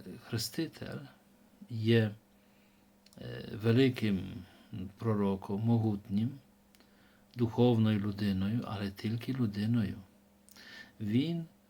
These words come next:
походить з землі, і по-земному він,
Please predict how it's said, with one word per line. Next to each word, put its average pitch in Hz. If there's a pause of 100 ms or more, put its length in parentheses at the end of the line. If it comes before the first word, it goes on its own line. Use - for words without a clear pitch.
(120)
походить 120
з 95
землі, 113 (540)
і 131
по-земному 113
він, 95